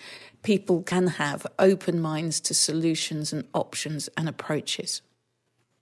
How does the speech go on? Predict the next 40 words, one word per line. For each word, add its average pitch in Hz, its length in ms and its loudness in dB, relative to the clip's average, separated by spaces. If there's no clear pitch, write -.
So - 160 6
the 233 100 10
third 226 360 8
aspect - 580 2
of 165 180 0
mental 160 340 0
toughness - 600 -4
is - 140 2
commitment. 185 580 4
And, 175 220 0
you 208 100 0
know, 214 240 4
committed, 220 600 4
conscientious 180 960 2
people 156 640 0
genuinely 170 720 6
do 160 400 4
achieve 175 520 2
more. 185 400 0
And 214 100 10
there's 214 140 12
two 247 200 6
aspects 202 380 4
again 220 240 8
to 196 80 0
commitment. 196 540 2
It's - 140 0
the 208 140 6
achievement. 202 580 4
So 196 200 6
somebody 208 400 4
that 196 120 4
would 180 160 0
like 180 300 6
setting 175 440 2
goals, 151 420 2
somebody 185 300 2
who's 185 180 -2
really 180 240 6
determined, - 920 0